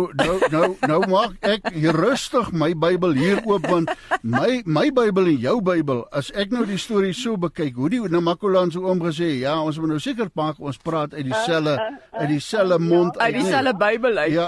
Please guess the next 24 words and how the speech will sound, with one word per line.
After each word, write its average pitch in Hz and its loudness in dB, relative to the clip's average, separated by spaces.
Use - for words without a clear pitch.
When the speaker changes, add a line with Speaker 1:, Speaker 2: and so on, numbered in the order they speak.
Speaker 1:
uit 165 -2
dieselfde 220 -2
Bybel 165 0
uit. 147 -4
So 185 -2
ek 214 -4
wil 247 -4
nou 196 0
net 190 -2
Speaker 3:
Die 311 0
Speaker 1:
seker 349 2
Speaker 3:
verskillende 523 0
Speaker 1:
maak. 539 0
Speaker 3:
vertalings 262 0
is 185 -4
sekerlik 185 -4
dieselfde 165 -2
Speaker 2:
Ja, 151 -4
Speaker 3:
hoeveelheid 147 -2
Speaker 2:
ek 139 0
het 151 0
Speaker 1:
Ja. 156 2
Speaker 3:
af. - -2
Speaker 2:
drieëndertig 254 -2